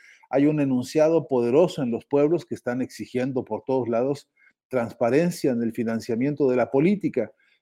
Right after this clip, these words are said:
Están exigiendo de los pueblos a, a to-, a todo referente,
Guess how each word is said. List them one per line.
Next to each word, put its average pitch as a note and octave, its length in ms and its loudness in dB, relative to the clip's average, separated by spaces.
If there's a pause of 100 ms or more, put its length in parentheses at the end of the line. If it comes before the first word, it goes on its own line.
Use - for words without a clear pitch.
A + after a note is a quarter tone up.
Están C#3 480 2
exigiendo C#3 600 0
de A#2+ 60 2
los A2+ 180 -4
pueblos C#3+ 560 2
a, A2+ 260 0
a - 380 -10
to-, - 140 -2
a A#2+ 140 -4
todo F#3 240 8
referente, D#3 680 0